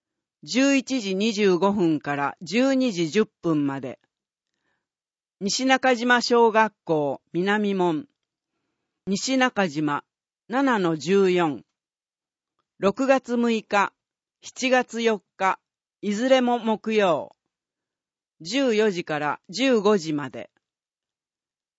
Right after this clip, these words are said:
鹿島南第四住宅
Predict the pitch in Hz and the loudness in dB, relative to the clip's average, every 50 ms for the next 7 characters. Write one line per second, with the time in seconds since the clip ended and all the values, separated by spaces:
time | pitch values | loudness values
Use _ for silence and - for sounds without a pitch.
0 | _ _ _ - 262 285 - - 262 233 202 185 175 170 165 160 160 156 156 151 | _ _ _ -4 -4 -4 -2 -4 -2 -2 0 0 0 0 -2 -2 -2 -2 -2 -4
1 | 151 147 - _ _ - 190 208 233 254 254 262 262 262 262 247 226 196 233 240 | -4 -6 -10 _ _ 0 2 2 2 2 2 4 4 4 4 2 -2 0 0 2
2 | 214 180 - - 143 143 _ - 147 151 - | 2 0 0 -4 -10 -10 _ -10 -10 -10 -10